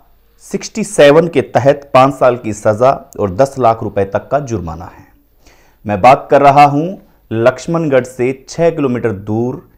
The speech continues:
उस जगह की, जहां पर आजकल बाबा बहुत वायरल हो रहे हैं। हमने पहले भी कहा आपसे कि हम यहां पर मानते हैं और जानते भी हैं कि बाबा ने जो किया वो गलत किया।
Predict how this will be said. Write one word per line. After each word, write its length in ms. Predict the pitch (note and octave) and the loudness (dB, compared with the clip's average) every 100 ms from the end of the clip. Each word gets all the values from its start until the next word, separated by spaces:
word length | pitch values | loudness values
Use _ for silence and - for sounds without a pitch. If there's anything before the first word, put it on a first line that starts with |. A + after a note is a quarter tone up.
| _ _ _ _ E3 | _ _ _ _ 0
उस 440 | G3 - - _ - | 0 -2 -20 _ -14
जगह 360 | F#2+ A#2 C3 D3+ | -4 0 2 2
की, 240 | C#3 B2+ | 0 -6
जहां 280 | A2+ A#2 C3+ | -6 -4 -4
पर 240 | C3 C3+ A#2 | -2 -2 4
आजकल 420 | A2+ A2+ C#3 B2+ | 4 2 -4 -6
बाबा 680 | G2+ - A2 A2+ C3 - - _ _ _ G#2 | -4 2 4 4 2 0 -12 _ _ _ -12
बहुत 400 | G#2 D#3+ F#3+ F#3+ | -2 0 0 2
वायरल 280 | C#3 B2 A#2 | 4 4 2
हो 160 | G2+ F2+ | -2 -6
रहे 220 | D#2+ F#2+ | -6 -14
हैं। 300 | - - - _ _ _ _ _ _ _ _ _ - | -20 -20 -20 _ _ _ _ _ _ _ _ _ -2
हमने 200 | A#2 A#2 | 0 0
पहले 380 | A#2 C3 C#3+ D3+ | 0 2 2 2
भी 240 | A2+ F3+ | 0 -2
कहा 300 | G3 C#3+ C3+ | 2 4 6
आपसे 480 | G2+ - A#2 A2 - _ _ _ _ A#2+ | 4 2 -8 -10 -12 _ _ _ _ -6
कि 60 | |
हम 460 | A2 D3 G3+ A#3 - _ _ _ A2 | 0 0 0 -6 -14 _ _ _ -4
यहां 220 | A#2+ C#3 | 0 2
पर 160 | C#3 | 2
मानते 420 | A#2+ A#2 C3 - D#3+ | 2 2 2 -2 -4
हैं 380 | C#3+ F3 - _ _ _ _ _ _ _ _ - | -4 -6 -12 _ _ _ _ _ _ _ _ 0
और 100 | B2+ | 4
जानते 380 | C3+ C#3+ D3+ G3 | 6 4 4 2
भी 160 | F3 | 2
हैं 200 | C#3+ F#3+ | -2 -2
कि 120 | F3+ C#3+ | -4 4
बाबा 300 | B2+ D3 E3 | 4 6 2
ने 140 | C#3+ | 0
जो 180 | A#2 B2+ | -2 -4
किया 280 | - B2 D#3+ | -2 0 0
वो 180 | A#2 | -2
गलत 380 | F#2 A2+ A2 - - | -2 0 -2 -2 -14
किया। 200 | D#2 | -16